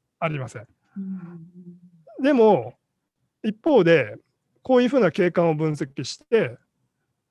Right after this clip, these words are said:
Speaker 1: で、その改変過程を明らかにすることで、パレスチナ・イスラエル紛争、そしてイスラエルのナショナリズムや植民地主義の、えー、あり方の一端を、まあ、明らかにできる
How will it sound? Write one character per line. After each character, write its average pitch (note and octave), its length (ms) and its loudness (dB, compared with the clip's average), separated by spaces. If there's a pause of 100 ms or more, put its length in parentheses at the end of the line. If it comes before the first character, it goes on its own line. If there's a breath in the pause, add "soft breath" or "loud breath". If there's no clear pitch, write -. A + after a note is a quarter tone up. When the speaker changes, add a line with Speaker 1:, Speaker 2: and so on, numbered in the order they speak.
(260)
Speaker 1:
で、 F3+ 60 -4
そ A#3+ 100 -4
の G3 80 2
改 G#3+ 240 4
変 A3+ 120 2
過 A3+ 120 0
程 E3+ 200 -2
を C#3 60 -4 (100)
明 G#3 60 -4
ら F3 100 0
か D3 80 -10
に C3 120 -10
す - 100 -14
る C3+ 100 -10
こ C#3 140 -12
と D3 220 -8
で、 G3+ 280 -2 (560)
パ F#3 100 -2
レ F3+ 100 2
ス - 60 -10
チ F#3+ 60 -4
ナ・ D3 60 -2
イ C#3 60 -4
ス F3+ 120 -4
ラ D#3+ 80 2
エ D#3 40 0
ル D#3 80 -2
紛 F#3 160 -6
争、 C3+ 320 -8 (420)
そ D#3 200 -10
し - 120 -14
て F#3+ 320 0 (180)
イ F3 80 -10
ス - 160 -6
ラ D#3 100 2
エ D3+ 80 0
ル D3 60 -2
の G3 400 0
ナ D#3 140 -6
シ - 140 -8
ョ - 20 -4
ナ D3 60 -2
リ C#3+ 60 -4
ズ C3 100 -10
ム B2+ 160 -8
や F3+ 240 -2
植 D#3 260 -8
民 C#3+ 160 -6
地 - 80 -18
主 D3 120 -12
義 B2+ 120 -10
の、 F3+ 260 0 (600 soft breath)
え D3+ 60 -6
ー、 C#3+ 100 -4
あ E3+ 80 -2
り D#3 100 -4
方 C#3+ 280 0 (500)
の A#3+ 100 2
一 F3 220 -2
端 A#3 260 2
を、 E3 380 0
ま D#3+ 140 -4
あ、 C#3+ 60 -8
明 F3 100 0
ら C#3 80 0
か B2+ 120 -10
に A#2 300 -14
で C3+ 100 -12
き - 100 -18
る A2 140 -16